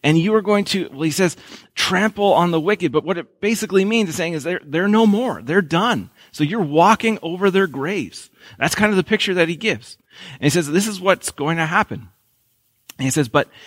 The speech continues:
this is the key. You have to remember the law of my servant Moses,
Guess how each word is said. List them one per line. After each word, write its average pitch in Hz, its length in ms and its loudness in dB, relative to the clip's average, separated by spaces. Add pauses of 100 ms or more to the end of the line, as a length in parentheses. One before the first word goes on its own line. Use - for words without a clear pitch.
(160)
this 160 340 2
is 175 160 -4
the 185 80 -2
key. 233 300 0
You 131 240 -2
have 165 300 -6
to 165 140 -6
remember 147 1000 0 (340)
the 139 160 0
law 165 580 2
of 120 140 -10
my 117 160 -4
servant 175 480 -2
Moses, 104 520 -8